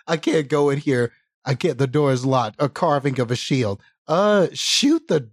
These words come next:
the handle and go the hell into the door. I mean, <laughs> you're trying to survive. Like, why do you need keys to go anywhere? You know, but video games.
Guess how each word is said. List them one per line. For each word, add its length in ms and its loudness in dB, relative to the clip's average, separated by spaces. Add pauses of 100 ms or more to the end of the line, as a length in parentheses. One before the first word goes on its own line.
the 200 0
handle 540 0
and 220 -4
go 280 0
the 120 0
hell 340 -2
into 280 0
the 100 0
door. 600 -2 (240)
I 120 0
mean, 400 2
<laughs> 40 -8
you're 160 0
trying 300 0
to 60 0
survive. 680 0
Like, 320 -2 (280)
why 240 2
do 80 2
you 160 0
need 320 0
keys 540 0
to 60 -2
go 240 0
anywhere? 520 -2
You 180 0
know, 220 0
but 380 -2 (600)
video 460 0
games. 500 -6